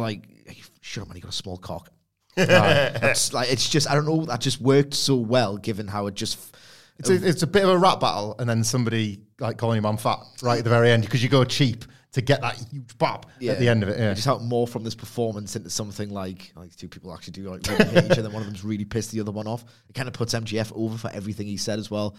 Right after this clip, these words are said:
Speaker 1: Thought that was built towards masterfully a dick joke of all things.
Speaker 2: <laughs>
Speaker 1: And the second best going into the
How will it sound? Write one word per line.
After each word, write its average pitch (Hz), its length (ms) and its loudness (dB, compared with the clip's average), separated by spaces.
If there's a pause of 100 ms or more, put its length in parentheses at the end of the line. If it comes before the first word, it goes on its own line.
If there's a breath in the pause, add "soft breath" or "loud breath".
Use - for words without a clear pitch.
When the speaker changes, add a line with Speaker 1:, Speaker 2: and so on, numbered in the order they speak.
(180 soft breath)
Speaker 1:
Thought 120 100 -6
that 107 120 -6
was 101 160 -8 (280)
built 117 240 -4
towards 101 380 -8
masterfully 95 540 -8
a 98 60 -12
dick - 280 -8
joke 87 300 -12
of 87 120 -18
all 90 200 -20
things. 87 240 -12
Speaker 2:
<laughs> 135 480 -6
Speaker 1:
And 127 280 2
the 117 220 -2
second 135 760 -2
best - 460 -2 (240)
going 110 220 -4
into 110 300 -4
the 98 60 -6